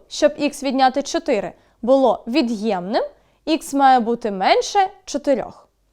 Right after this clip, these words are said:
А щоб х відняти сім було додатнім, то х має бути більше семи. Оскільки х не може бути одночасно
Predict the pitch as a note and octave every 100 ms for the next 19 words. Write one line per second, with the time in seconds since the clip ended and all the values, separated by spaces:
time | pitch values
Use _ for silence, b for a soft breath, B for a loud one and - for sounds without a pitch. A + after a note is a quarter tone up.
0 | _ _ _ - B3+ - A3+ E4 D#4 -
1 | - A#3 A#3+ C4 B3+ C#4+ - D#4 C4+ F3+
2 | - G3+ A3+ G#3+ - G#3+ C#4 G3 F3 F#3
3 | D#4+ D5+ - _ _ - C4+ B3 F#4 -
4 | C5 B4 D4 G#3+ G3+ - _ F3+ A3+ C4
5 | F#4+ - F#4 - - D4 B3 G3 - _
6 | _ _ _ _ _ C#4 D4 - B4+ C#5+
7 | F4+ - A#3+ - - C#4+ F4+ G4 F#4+ C4
8 | A3 A3 D4+ - B3+ D#4+ - A3 F#3 -